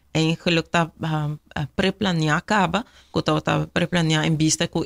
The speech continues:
nombramento lo mestra bem. Então, esse é a trobe de hora que tá sinaleu, nós lo,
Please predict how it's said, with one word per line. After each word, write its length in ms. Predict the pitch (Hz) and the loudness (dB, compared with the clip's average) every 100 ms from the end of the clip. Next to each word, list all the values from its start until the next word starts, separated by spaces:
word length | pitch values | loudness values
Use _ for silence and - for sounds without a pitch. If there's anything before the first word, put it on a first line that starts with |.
| 170 | 0
nombramento 580 | 170 156 160 151 147 196 | 0 0 0 0 -2 0
lo 160 | 180 156 | 0 2
mestra 300 | 143 - 175 | 0 -2 -4
bem. 260 | 156 233 - - - - | -2 -4 -6 -20 -20 -6
Então, 500 | 160 151 - 156 156 - | -2 0 0 0 0 -2
esse 300 | - 156 156 | 0 2 0
é 80 | 156 | 0
a 40 | |
trobe 360 | - 160 160 156 | -2 -2 0 0
de 220 | 151 151 | 0 -2
hora 160 | 147 156 | -4 -4
que 120 | 175 | -4
tá 100 | 165 | -4
sinaleu, 540 | - 165 160 160 165 | -2 0 2 2 2
nós 220 | 180 160 160 | 0 -2 -2
lo, 220 | 160 | -4